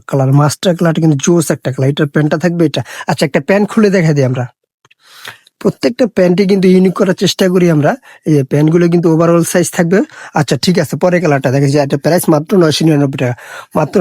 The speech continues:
নয়শো নিরানব্বই টাকাতে পেয়ে যাচ্ছেন আপনার অসাধারণ পাকিস্তানি রিমিড কটনের ভিতরে টু পিসগুলো। প্রত্যেকটা টু পিসের প্রিন্ট কিন্তু ওয়াও। আচ্ছা, পরে কালারটা দেখা দিই। আর এটা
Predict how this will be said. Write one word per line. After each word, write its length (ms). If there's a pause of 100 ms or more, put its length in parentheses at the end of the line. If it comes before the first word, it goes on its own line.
নয়শো 240
নিরানব্বই 380
টাকাতে 260
পেয়ে 160
যাচ্ছেন 280
আপনার 160 (120)
অসাধারণ 540
পাকিস্তানি 380 (120)
রিমিড 280
কটনের 500
ভিতরে 220 (440)
টু 140
পিসগুলো। 300 (100)
প্রত্যেকটা 420 (120)
টু 80 (100)
পিসের 240 (120)
প্রিন্ট 360
কিন্তু 200 (360)
ওয়াও। 260 (440)
আচ্ছা, 200
পরে 220
কালারটা 360
দেখা 200
দিই। 100 (1300)
আর 140
এটা 120